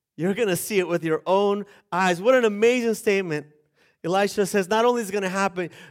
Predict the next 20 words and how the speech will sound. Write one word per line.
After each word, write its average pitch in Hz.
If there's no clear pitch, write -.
you're 254
gonna 226
see -
it 220
with 175
your 190
own 196
eyes, 175
but 208
you 117
will 113
not 113
eat 104
any 107
of 90
it." -
Ooh. 110
See, 156
friends, 147
faith -